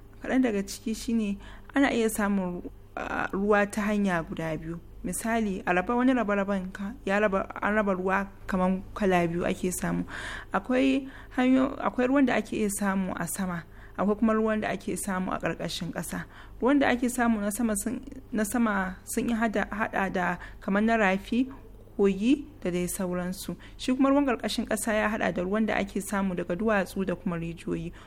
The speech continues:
wato surface and underground water kenan. Kamar shi ruwan da ake samu a na ƙarƙashin ƙasan, za mu ga cewa yawanci irin wannan ruwan ba sa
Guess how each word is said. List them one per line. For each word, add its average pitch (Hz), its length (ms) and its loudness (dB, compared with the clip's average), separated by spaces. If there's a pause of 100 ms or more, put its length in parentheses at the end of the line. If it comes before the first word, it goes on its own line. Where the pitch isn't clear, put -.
(140)
wato 165 300 2
surface 226 360 -2
and - 140 -4
underground 175 520 -2
water 175 400 -4
kenan. 170 360 -6 (300)
Kamar 262 500 2
shi 294 220 2
ruwan 302 260 4
da 262 120 4
ake 240 260 0
samu 220 400 0
a 180 400 0
na 202 180 0
ƙarƙashin 208 420 -2
ƙasan, 196 380 -4 (280)
za 208 120 2
mu 233 100 4
ga 208 120 0
cewa 190 420 -2 (360)
yawanci 254 400 4
irin 254 140 6
wannan 220 260 4
ruwan 196 200 4
ba 196 140 4
sa 196 140 -4